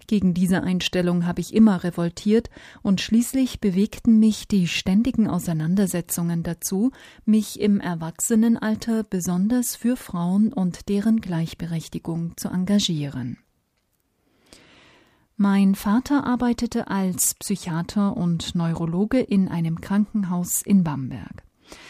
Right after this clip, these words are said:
Ich lernte laufen, aber im Alter von drei Jahren fing ich an, ein Bein nachzuziehen. Nun gingen die Untersuchungen los. Meine Eltern wussten lange nicht,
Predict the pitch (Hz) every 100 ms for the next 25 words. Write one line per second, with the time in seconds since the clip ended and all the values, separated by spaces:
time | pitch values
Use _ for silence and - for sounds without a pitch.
0 | - - 202 208 196 185 190 160 151 165
1 | 202 247 349 - - 208 208 214 214 -
2 | 202 - 196 - 196 - 202 185 165 165
3 | 185 214 170 190 226 233 - - 214 202
4 | - 190 202 208 - 202 196 196 214 214
5 | - 160 147 - - 165 156 - 160 156
6 | 135 - _ _ _ - - - - 208
7 | 208 208 190 185 180 180 180 - 180 214
8 | 208 202 160 156 135 117 - - - -
9 | - _ _ _ _ 202 190 190 240 -
10 | 240 214 226 - - 202 180 202 220 202
11 | 247 -